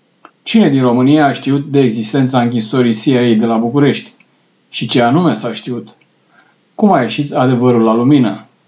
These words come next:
A fost cineva tras la răspundere? O fi avut cineva de la serviciile române răbdarea să pună cap la cap toate telegramele C I A din raportul Senatului American în care era vorba de deținuții de la închisoarea din București,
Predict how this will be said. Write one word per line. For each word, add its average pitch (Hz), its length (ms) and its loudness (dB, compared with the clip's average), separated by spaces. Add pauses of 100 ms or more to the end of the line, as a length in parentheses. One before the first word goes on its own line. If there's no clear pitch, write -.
A 117 100 -6
fost 113 280 -2
cineva 123 320 0
tras 117 280 -4
la 113 140 -2
răspundere? 127 720 0 (180)
O 143 60 -4
fi 151 160 0
avut 165 220 0
cineva 156 360 2
de 156 60 0
la 139 120 2
serviciile 135 520 -2
române 127 640 2
răbdarea 120 440 0
să - 140 -10
pună 135 320 0
cap 156 260 -2
la 120 140 -2
cap 143 280 -6
toate 151 240 -2
telegramele 120 580 0
C - 120 -8
I 131 80 -2
A 135 220 2
din 120 160 0
raportul 113 480 -2
Senatului 127 440 -2
American 117 520 0
în 110 120 2
care 113 200 -2
era 120 160 2
vorba 123 360 0
de 113 120 0
deținuții 120 540 -2
de 120 60 -6
la 117 80 -4
închisoarea 113 440 -4
din 110 160 0
București, 131 580 -2